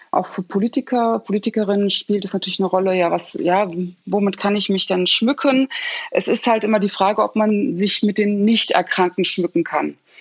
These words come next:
Auf der anderen Seite, ähm, die Kuration, die Behandlung von Erkrankungen ist immer teurer als die Prävention. Da kann man fast von ausgehen, gerade bei Corona, wo wir die Intensivmedizin brauchen.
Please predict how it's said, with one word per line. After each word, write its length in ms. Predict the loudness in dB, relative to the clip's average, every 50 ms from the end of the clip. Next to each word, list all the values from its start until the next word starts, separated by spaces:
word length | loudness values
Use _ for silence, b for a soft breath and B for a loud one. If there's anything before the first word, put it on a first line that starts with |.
| B B B B B B
Auf 120 | -6 -2
der 140 | 0 0 0
anderen 300 | 2 2 2 2 2 2
Seite, 420 | 4 4 4 4 2 0 -2 -2 B B B B B B B B B
ähm, 520 | -2 0 2 2 2 0 0 0 -2 -2 -2
die 140 | -2 -4
Kuration, 800 | -4 -4 -2 -2 0 2 2 0 0 0 -2 -2 0 0 2 2 0
die 100 | 0 0
Behandlung 500 | 0 -2 0 0 2 2 2 2 2 0
von 120 | -2 -2
Erkrankungen 500 | -2 -2 -2 -2 -2 -2 0 2 2 0
ist 220 | 0 -2 -4 -2 0
immer 320 | 2 4 4 2 2 0
teurer 640 | -2 -2 0 2 2 2 2 2 2 0 0 0 -2
als 200 | -2 -4 -4 -6
die 80 | -10
Prävention. 920 | -12 -8 -6 -6 -4 -2 -4 -4 -4 -4 -4 -4 -2 -2 -2 -2 -2 -4 B B B B B B B -6
Da 100 | -6 -4
kann 160 | -2 0 0
man 140 | 0 0 0
fast 240 | -2 -4 -4 -4
von 120 | -4 -2 0
ausgehen, 640 | 0 2 2 0 -2 -2 -2 0 2 2 2 2 2
gerade 280 | 2 2 2 2 2
bei 120 | 2 0 -2
Corona, 500 | -2 -2 -2 0 2 2 2 2 2 0
wo 160 | 0 -2 -2
wir 60 | -2
die 140 | -2 -2 0
Intensivmedizin 1080 | -2 -2 0 0 0 0 2 0 2 2 0 0 0 0 -2 -4 -4 -2 0 0 0
brauchen. 460 | 0 0 0 0 0 0 -2 -4 -4